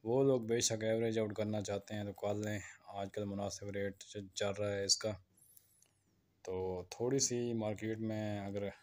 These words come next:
करेक्शन आ जाए या गिरावट आ गई, दो से,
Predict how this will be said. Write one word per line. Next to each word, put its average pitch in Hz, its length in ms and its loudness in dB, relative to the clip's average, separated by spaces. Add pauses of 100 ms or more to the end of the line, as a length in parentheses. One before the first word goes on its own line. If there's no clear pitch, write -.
(240)
करेक्शन 107 380 -4
आ 101 180 0
जाए 101 160 -2 (340)
या 98 160 -4
गिरावट 98 480 -2
आ 98 140 -2
गई, 98 180 -8
दो 98 240 -4
से, 98 220 -4